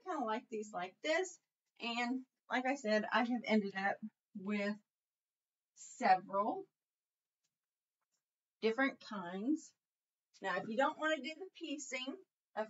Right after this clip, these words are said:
course, we've got these solid ones, and I just did the round thing, then sewed them together, and then did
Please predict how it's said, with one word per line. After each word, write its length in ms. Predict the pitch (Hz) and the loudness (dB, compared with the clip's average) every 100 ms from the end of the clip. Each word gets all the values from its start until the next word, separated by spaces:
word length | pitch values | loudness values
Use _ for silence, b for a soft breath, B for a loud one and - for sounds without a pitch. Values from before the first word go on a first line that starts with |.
| - | -4
course, 240 | 208 208 | -6 -4
we've 200 | 214 220 | -6 -6
got 220 | 202 208 - | -4 -4 -4
these 220 | 214 220 | -10 -10
solid 300 | 226 202 185 | -6 -6 -6
ones, 300 | 170 170 175 | -8 -8 -8
and 140 | - 190 | -8 -4
I 140 | 165 | -6
just 360 | 160 180 180 - - | -4 -6 -6 -10 -10
did 180 | 180 175 | -10 -8
the 100 | 160 | -8
round 440 | 156 220 269 294 | -2 2 2 2
thing, 280 | 302 302 320 - _ _ _ _ 170 | 0 0 -2 -6 _ _ _ _ -8
then 180 | 165 | -8
sewed 440 | 156 - 208 220 226 | -8 -6 -4 -4 -4
them 200 | 262 294 | -4 -2
together, 480 | 302 254 220 208 - | -4 2 2 2 -6
and 160 | 190 175 | -8 -8
then 120 | 170 | -10
did 140 | 170 | -12